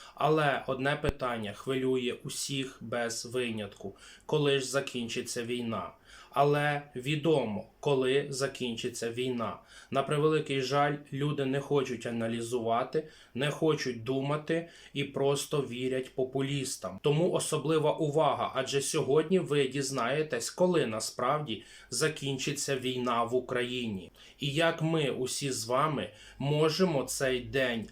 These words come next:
наблизити, а отже спасти десятки, а можливо і тисячі життів наших співгромадян.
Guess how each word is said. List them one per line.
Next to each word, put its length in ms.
наблизити, 1000
а 120
отже 300
спасти 600
десятки, 600
а 80
можливо 560
і 60
тисячі 720
життів 540
наших 560
співгромадян. 1080